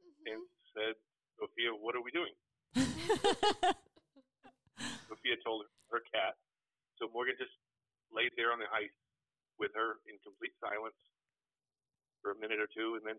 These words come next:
Speaker 1: said, "How about we go to school now?"
Speaker 2: Oh,
Speaker 1: And
Speaker 2: I
Speaker 1: that was,
Speaker 2: love
Speaker 1: that was
Speaker 2: that.
Speaker 3: Well, Steve and
Speaker 1: I
Speaker 3: Renee, we've both successfully just fallen in love with your daughter.
Speaker 2: Right,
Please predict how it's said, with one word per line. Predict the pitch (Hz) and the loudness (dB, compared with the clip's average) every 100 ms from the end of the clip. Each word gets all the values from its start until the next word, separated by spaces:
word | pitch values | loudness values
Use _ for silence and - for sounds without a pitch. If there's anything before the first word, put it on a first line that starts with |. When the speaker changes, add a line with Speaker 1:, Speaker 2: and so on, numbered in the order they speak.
| - | -4
Speaker 1:
said, | 107 - _ _ | -4 -4 _ _
"How | 131 | -4
about | 143 | -4
we | 123 | -4
go | 117 | -6
to | 113 - | -6 -8
school | 117 101 | -8 -6
now?" | 85 80 _ _ _ _ _ _ _ _ _ - - - _ _ _ _ 220 | -8 -14 _ _ _ _ _ _ _ _ _ -20 -20 -20 _ _ _ _ -16
Speaker 2:
Oh, | 208 | -10
Speaker 1:
And | 180 | -6
Speaker 2:
I | |
Speaker 1:
that | 202 | -6
was, | 175 | -6
Speaker 2:
love | 170 170 - | -8 -12 -8
Speaker 1:
that | - | -6
was | 156 | -6
Speaker 2:
that. | 151 _ - | -10 _ 2
Speaker 3:
Well, | 220 226 - | 6 6 4
Steve | - 233 233 | 0 2 4
and | 233 | 4
Speaker 1:
I | |
Speaker 3:
Renee, | 220 202 | 6 6
we've | 202 233 233 | 4 4 6
both | 254 254 | 6 6
successfully | - 233 208 196 - 190 | 2 2 2 2 2 4
just | 185 185 | 4 4
fallen | - 175 185 | 4 6 8
in | 202 | 6
love | 190 170 | 6 4
with | 202 | 4
your | 254 | 2
daughter. | 226 160 143 170 | 6 6 6 6
Speaker 2:
Right, | 233 180 | 6 4